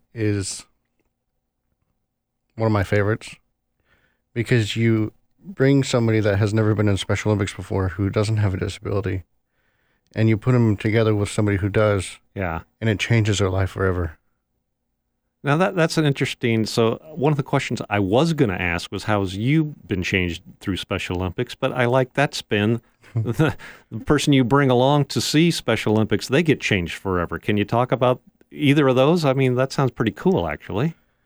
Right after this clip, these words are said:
Speaker 1: Um, so one of my friends who was moved up here, it's kind of a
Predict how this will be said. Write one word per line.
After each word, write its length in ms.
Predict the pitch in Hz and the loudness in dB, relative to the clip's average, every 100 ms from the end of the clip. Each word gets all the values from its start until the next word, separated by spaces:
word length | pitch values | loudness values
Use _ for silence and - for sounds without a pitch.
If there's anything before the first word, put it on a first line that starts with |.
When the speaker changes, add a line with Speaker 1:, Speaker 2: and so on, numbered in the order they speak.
| _ _ _ _ | _ _ _ _
Speaker 1:
Um, 520 | 113 113 107 104 92 90 _ _ _ _ _ _ _ - 117 | 2 4 4 2 0 -6 _ _ _ _ _ _ _ -16 -8
so 640 | - 113 113 107 98 92 - _ _ _ _ _ | 0 4 6 4 2 0 -6 _ _ _ _ _
one 100 | - | 0
of 80 | 131 | 4
my 140 | 127 110 | 4 2
friends 600 | - 104 107 110 110 - _ _ _ _ _ _ _ _ _ _ _ - | 2 2 4 0 -2 -14 _ _ _ _ _ _ _ _ _ _ _ -16
who 420 | 90 107 101 95 - _ _ | -2 0 2 0 -4 _ _
was 400 | 110 104 90 - _ _ _ _ _ _ _ _ | 0 0 -2 -10 _ _ _ _ _ _ _ _
moved 400 | 120 110 117 110 | -6 2 2 4
up 160 | 101 95 | 0 0
here, 200 | 104 104 | 0 -2
it's 240 | - - _ _ _ _ _ | -4 -16 _ _ _ _ _
kind 200 | - 95 | -10 -8
of 60 | |
a 100 | 90 | -8